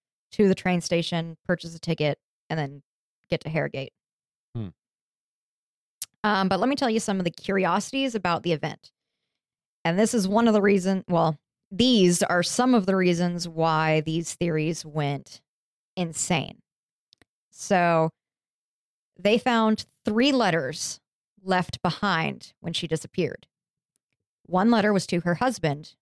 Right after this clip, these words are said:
Speaker 1: which he refused to divulge what it contained, never learned what it said.
Speaker 2: Where did she leave these letters?
Speaker 1: Don't know.
Speaker 2: Okay.
Speaker 1: One was to her secretary. Her secretary did come out and say it was just scheduling details. There wasn't anything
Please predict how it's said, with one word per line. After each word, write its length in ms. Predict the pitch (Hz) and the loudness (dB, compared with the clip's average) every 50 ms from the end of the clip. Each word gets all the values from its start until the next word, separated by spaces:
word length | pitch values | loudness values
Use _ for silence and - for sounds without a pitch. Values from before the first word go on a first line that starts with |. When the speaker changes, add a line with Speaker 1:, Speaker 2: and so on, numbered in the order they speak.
| _ _ _ | _ _ _
Speaker 1:
which 240 | - 175 175 165 - | -2 -2 -2 0 0
he 140 | - 170 170 | 0 0 0
refused 840 | 156 175 170 - _ _ 180 190 196 214 254 285 285 - - - - _ _ _ _ _ | 2 0 -4 -4 _ _ 0 2 4 4 4 2 -2 -6 -10 -14 -18 _ _ _ _ _
to 140 | - - 202 | -6 -4 -4
divulge 500 | 180 175 - 170 165 165 190 185 - 175 | -4 -2 0 0 2 2 0 -2 -2 -2
what 120 | 175 165 | 0 0
it 160 | 175 190 214 | 0 -2 -2
contained, 520 | - 240 226 - 180 156 160 170 185 - - _ _ _ _ _ _ _ _ _ _ _ _ _ _ _ | -4 -4 -2 0 0 -2 -2 -6 -10 -14 -20 _ _ _ _ _ _ _ _ _ _ _ _ _ _ _
never 420 | 170 170 170 170 175 170 175 202 | 0 2 2 4 4 4 2 2
learned 420 | 190 190 175 160 160 175 - - _ | 2 2 0 -2 -2 -6 -12 -18 _
what 140 | - 160 160 | -6 -2 -2
it 120 | 170 - | -2 -4
said. 280 | - - 139 123 - - - _ _ _ _ _ _ _ _ _ _ _ _ _ | -2 -4 -4 -4 -4 -8 -18 _ _ _ _ _ _ _ _ _ _ _ _ _
Speaker 2:
Where 160 | - 107 107 | 0 2 2
did 160 | 113 120 117 | 2 0 -2
she 120 | - - 131 | -2 -2 0
leave 240 | 123 127 127 117 120 | 2 2 2 2 0
these 160 | 131 127 131 | -4 -4 -2
letters? 360 | 131 135 139 135 139 143 143 - _ - _ _ _ | 0 0 0 0 -2 -4 -6 -10 _ -20 _ _ _
Speaker 1:
Don't 180 | - 220 - - | -6 -6 -6 -4
know. 120 | - - - _ _ _ _ _ _ _ _ _ _ _ - | -6 -8 -8 _ _ _ _ _ _ _ _ _ _ _ -18
Speaker 2:
Okay. 160 | 78 - - - _ _ _ _ _ _ _ _ _ _ _ _ _ _ _ _ _ _ _ _ _ _ _ _ _ | -16 -16 -20 -20 _ _ _ _ _ _ _ _ _ _ _ _ _ _ _ _ _ _ _ _ _ _ _ _ _
Speaker 1:
One 580 | - 180 180 175 196 220 262 254 240 262 285 202 | -8 -6 0 2 2 4 4 4 2 2 0 2
was 200 | 175 175 170 - | 0 0 0 -2
to 180 | - - 185 170 | -4 -4 -4 -2
her 140 | - 170 | -2 -4
secretary. 800 | 160 - - 269 302 - - 254 - 175 156 156 165 185 247 294 - _ _ _ _ _ _ _ | -4 -2 0 -2 -2 0 -2 -4 -2 0 0 0 0 0 -2 -4 -8 _ _ _ _ _ _ _
Her 80 | - 196 | -4 -4
secretary 640 | - - 202 196 - - 220 - 220 202 202 202 | 0 0 -2 -2 0 -4 -2 0 0 2 2 2
did 320 | 196 180 - 180 220 226 - | 0 0 2 0 0 2 0
come 160 | - 240 214 | -2 0 0
out 220 | 202 196 196 202 | 2 0 0 -2
and 100 | - 190 | -4 -6
say 180 | - - 180 175 | -4 0 2 2
it 60 | 175 | 2
was 140 | 170 180 156 | 2 0 -2
just 240 | - 190 - - - | -2 -4 -4 -4 -2
scheduling 420 | - 202 190 180 196 190 185 185 | -2 -2 -2 0 0 0 0 0
details. 520 | 180 180 170 - - 175 170 170 170 170 - | 0 -2 -2 -2 -4 -2 -2 -2 -4 -4 -4
There 120 | 175 165 | -4 -2
wasn't 300 | 160 160 165 165 - - | 0 0 -2 -2 -6 -8
anything 600 | 165 165 175 175 - 170 170 170 170 170 175 175 | -8 -10 -10 -6 -4 -2 -2 -2 -4 -6 -10 -14